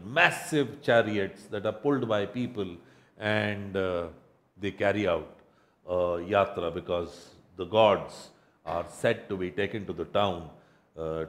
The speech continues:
to give blessings to the town people. So there is a massive gathering,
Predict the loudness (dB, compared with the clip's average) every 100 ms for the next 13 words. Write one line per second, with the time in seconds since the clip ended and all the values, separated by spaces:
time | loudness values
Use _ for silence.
0 | -8 -4 -2 -2 -4 -4 -8 -12 -14 -10
1 | -8 -6 -8 -6 -8 -8 -12 -14 -12 -14
2 | -14 -20 _ _ -6 -2 0 0 -2 -2
3 | -2 -2 -2 -4 -4 -6 -6 -8 -10